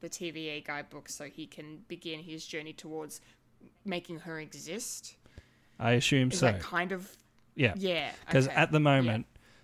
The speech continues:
Speaker 2: the people who know the whole thing is Miss Minute, because
Speaker 1: Yes.
Speaker 2: because the, um, the, the ma-, the, the person who remains, Kang,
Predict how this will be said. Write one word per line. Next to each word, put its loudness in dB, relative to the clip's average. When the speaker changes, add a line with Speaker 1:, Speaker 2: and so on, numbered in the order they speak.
Speaker 2:
the -2
people 6
who 8
know 8
the 4
whole 8
thing 0
is 2
Miss 0
Minute, -4
because 0
Speaker 1:
Yes. 0
Speaker 2:
because 2
the, 4
um, 0
the, 2
the 4
ma-, 0
the, 4
the -4
person 2
who 2
remains, 2
Kang, 2